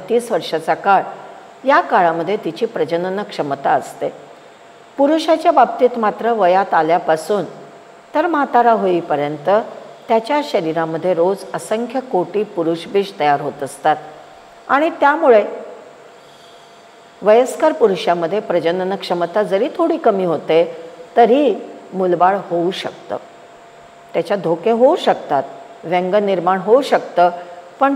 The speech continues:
तरीसुद्धा तो पिता बनण्याची क्षमता त्याच्यामध्ये असते. आणि कदाचित ह्या साऱ्या गोष्टींमुळे पूर्वीच्या काळामध्ये मुलगी आणि मुलाच्या वयामध्ये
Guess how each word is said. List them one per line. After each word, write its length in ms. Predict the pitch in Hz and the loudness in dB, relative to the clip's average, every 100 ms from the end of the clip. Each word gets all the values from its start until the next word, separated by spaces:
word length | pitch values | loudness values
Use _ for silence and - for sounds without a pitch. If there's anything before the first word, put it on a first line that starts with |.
| 269 | 2
तरीसुद्धा 640 | 254 311 339 226 175 196 196 | 4 4 0 0 0 -2 -2
तो 80 | 214 214 | -6 -4
पिता 340 | 175 170 185 202 - - - | -4 0 0 0 -6 -18 -12
बनण्याची 560 | 165 165 165 160 160 214 | -4 -2 0 -2 -2 -4
क्षमता 540 | - - 151 151 185 | -4 -6 -4 -2 -2
त्याच्यामध्ये 540 | 185 139 - 123 139 143 | -2 -4 -4 -8 -4 -4
असते. 360 | - - 143 - - - - - - | -6 -8 -10 -10 -20 -20 -20 -10 0
आणि 220 | 311 370 302 | 2 2 0
कदाचित 400 | 277 277 302 320 | 2 0 -2 -2
ह्या 200 | 247 247 294 | 0 2 2
साऱ्या 300 | 269 220 196 | 2 2 2
गोष्टींमुळे 680 | 180 - 175 160 143 165 190 - - - - | -2 -2 -6 -4 0 2 2 -2 -16 -18 0
पूर्वीच्या 440 | 226 208 247 240 233 | 4 6 4 2 -2
काळामध्ये 720 | 233 160 165 165 151 180 190 - - - - - - - - | 0 0 0 -2 0 2 2 -2 -16 -18 -20 -20 -20 -20 -4
मुलगी 560 | 208 214 202 226 247 247 - - | 0 4 4 4 2 0 -6 -6
आणि 240 | - 240 | -2 -2
मुलाच्या 480 | 294 208 170 170 185 | -2 2 2 2 0
वयामध्ये 580 | 175 160 160 156 160 208 | 0 0 -2 -2 0 0